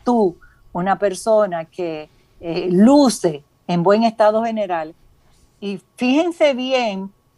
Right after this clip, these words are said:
en que yo utilizo las palabras con cuidado,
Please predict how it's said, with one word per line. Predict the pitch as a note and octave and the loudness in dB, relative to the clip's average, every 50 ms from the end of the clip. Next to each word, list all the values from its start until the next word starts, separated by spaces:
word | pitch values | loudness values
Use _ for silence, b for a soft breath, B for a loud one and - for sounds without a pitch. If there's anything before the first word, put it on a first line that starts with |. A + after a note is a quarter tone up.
| _ _ - | _ _ -10
en | - G#3 G3 G3 F#3+ | -6 -4 -4 -4 -4
que | F#3 - G3+ F#3 | -2 -2 -2 0
yo | F3+ G#3 G#3+ | 0 0 -2
utilizo | A3+ G#3 - C4 A#3+ A#3 A#3+ B3+ C4 B3 C4 B3+ B3 B3 - _ _ _ _ _ | -2 -4 -6 -8 -8 -8 -8 -10 -10 -6 -4 -4 -4 -4 -6 _ _ _ _ _
las | - F#3 F#3 F#3+ - | -4 0 0 0 0
palabras | - G#3 G3 F#3+ F#3 G3 A3+ B3+ B3 | 0 -4 -2 -2 -2 -2 -4 -6 -8
con | - - B3+ B3+ A#3+ | -8 -8 -8 -8 -8
cuidado, | - C4 C4 B3 G#3+ A3 G#3+ G#3 G3 F#3 E3 D3+ C#3+ | -10 -10 -8 -6 -4 -2 -2 -2 -4 -6 -8 -10 -16